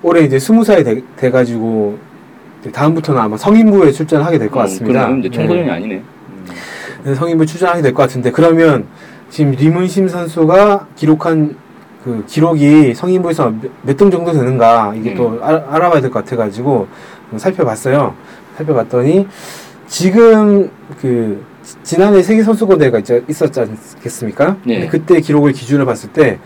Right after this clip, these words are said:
Speaker 1: 성인부에서 육 위 정도에 해당하는 기록이라고
Speaker 2: 음,
Speaker 1: 합니다.
Speaker 2: 아직은 메달권은 아니네요.
Speaker 1: 네, 메달권 아닌데 삼 위가 그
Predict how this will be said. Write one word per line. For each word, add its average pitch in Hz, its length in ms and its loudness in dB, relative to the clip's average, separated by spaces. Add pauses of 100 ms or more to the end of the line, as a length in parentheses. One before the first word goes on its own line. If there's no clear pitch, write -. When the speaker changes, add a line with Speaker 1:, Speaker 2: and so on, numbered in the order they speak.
(380)
Speaker 1:
성인부에서 190 640 2
육 151 180 0
위 220 100 2
정도에 135 380 2
해당하는 104 420 -6 (180)
기록이라고 104 380 -4
Speaker 2:
음, 95 120 -6
Speaker 1:
합니다. 92 280 -8 (240)
Speaker 2:
아직은 131 380 2
메달권은 135 420 2
아니네요. 120 360 2
Speaker 1:
네, 104 80 0
메달권 143 360 0
아닌데 123 480 0 (380)
삼 240 300 0
위가 196 500 2 (320)
그 113 640 -10